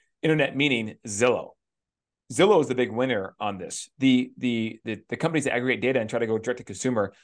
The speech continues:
they're the big, they're the big winner because now people will think they have to go even more and more to them and look to them for some sort of advice, representation, whatever it may be. And we all know that Zillow now is a brokerage.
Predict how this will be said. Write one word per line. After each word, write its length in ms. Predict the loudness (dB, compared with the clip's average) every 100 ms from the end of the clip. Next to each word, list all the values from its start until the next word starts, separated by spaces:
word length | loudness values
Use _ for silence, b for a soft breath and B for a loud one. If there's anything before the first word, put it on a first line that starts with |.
| b
they're 280 | -6 4 4
the 80 | 4
big, 320 | 0 -4 -8 _ -8
they're 240 | 0 2
the 100 | 2
big 220 | -2 -6
winner 360 | -4 -4 -2 -4
because 400 | -6 -2 -2 -2
now 600 | -4 -4 -2 -2 -4 -8 -10 _ _ _ _ _ _ _ _ _ _
people 320 | -6 0 2
will 100 | 2
think 360 | 0 0 0 2
they 80 | 0
have 80 | 0
to 60 |
go 300 | 2 0 0 -10 -6
even 180 | -4
more 180 | 2 4
and 80 | 4
more 160 | 2 0
to 200 | -2 -2
them 300 | -2 -4 -10 _ _ _ _ _ _ _ _
and 200 | -2 2
look 180 | 0 0
to 100 | 0
them 440 | 2 2 -2 -10 _
for 100 | -6
some 140 | -4
sort 160 | -4 -4
of 40 | 0
advice, 440 | 2 2 -2 -14 _ _ _
representation, 720 | 0 0 -2 0 0 0 -4 0
whatever 240 | 4 6
it 60 | 4
may 120 | 0
be. 200 | -6 -16 _ _ b b b
And 100 | 4
we 80 |
all 120 | 6 6
know 100 | 4
that 160 | 2
Zillow 260 | 2 2 4
now 200 | 2 2
is 100 | 0
a 60 |
brokerage. 800 | -4 -2 2 4 2 -8 -14 -20